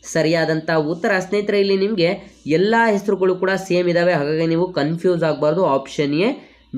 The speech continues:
ಜಯದೇವ ಸರಿಯಾಗಿರುತ್ತೆ. ಜಯದೇವ, ಜಯಸಿಂಹ, ಜಯವಂತ ಮತ್ತು ಜಯಚಂದ್ರ ಅಂತ ಕೊಟ್ಟಿದ್ದಾರೆ. ಸರಿಯಾದಂಥ ಉತ್ತರ ಆಪ್ಷನ್ ಎ ಜಯದೇವ ಸರಿಯಾದಂಥ ಉತ್ತರವಾಗಿರುತ್ತದೆ. ನೆಕ್ಸ್ಟ್ ನಲವತ್ತೊಂಬತ್ತನೇ ಪ್ರಶ್ನೆ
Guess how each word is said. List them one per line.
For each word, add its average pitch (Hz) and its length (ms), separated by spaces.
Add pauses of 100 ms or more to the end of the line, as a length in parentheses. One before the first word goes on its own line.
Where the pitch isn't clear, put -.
ಜಯದೇವ 202 720
ಸರಿಯಾಗಿರುತ್ತೆ. 170 840
ಜಯದೇವ, 147 680 (100)
ಜಯಸಿಂಹ, 147 560
ಜಯವಂತ 143 600
ಮತ್ತು 165 360
ಜಯಚಂದ್ರ 151 600
ಅಂತ 147 200
ಕೊಟ್ಟಿದ್ದಾರೆ. 147 760 (220)
ಸರಿಯಾದಂಥ 156 560
ಉತ್ತರ 156 340
ಆಪ್ಷನ್ 147 540
ಎ 196 140
ಜಯದೇವ 143 540 (180)
ಸರಿಯಾದಂಥ 147 540 (100)
ಉತ್ತರವಾಗಿರುತ್ತದೆ. 139 1200 (840)
ನೆಕ್ಸ್ಟ್ 147 440 (720)
ನಲವತ್ತೊಂಬತ್ತನೇ 160 1000
ಪ್ರಶ್ನೆ 190 680